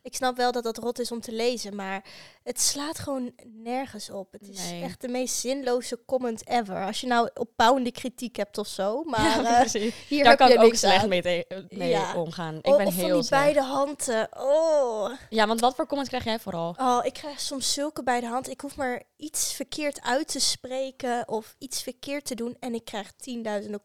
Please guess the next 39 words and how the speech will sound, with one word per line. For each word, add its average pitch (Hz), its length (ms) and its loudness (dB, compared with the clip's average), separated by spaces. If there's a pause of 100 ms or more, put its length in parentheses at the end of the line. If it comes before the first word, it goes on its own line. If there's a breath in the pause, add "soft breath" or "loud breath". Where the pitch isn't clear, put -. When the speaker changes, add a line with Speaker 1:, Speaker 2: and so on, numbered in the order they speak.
Speaker 1:
comments 233 380 -4
met, 220 160 -4 (400 loud breath)
"Oh, 427 320 0
je 392 60 2
doet 359 160 -4
dit 370 100 0
verkeerd, 339 260 -6
je 311 80 -4
doet 285 100 -8
dat 311 180 -4
verkeerd." 277 420 -6 (380 loud breath)
Of, 247 300 0
ehm, 233 420 -2
ik - 120 -20
had 254 160 -12
dan 233 100 -8
een 226 100 -8
keer 233 220 -8
een 220 120 -6
video 262 460 -2
gemaakt 233 600 -8
over 233 440 -6
O 240 140 0
R 226 240 -4
S-poeder. 285 440 -6
En 320 80 -8 (220 soft breath)
dat 226 180 -12
helpt 233 180 -6
dan 226 120 -6
met 220 120 -4
een 220 120 -12
kater. 233 540 -10 (220)
Speaker 2:
Oh 311 240 2
ja. 175 300 0
Speaker 1:
Nou, - 200 -4
toen 285 200 -4
had 277 340 2
een, 269 340 0 (120)
een 233 580 -2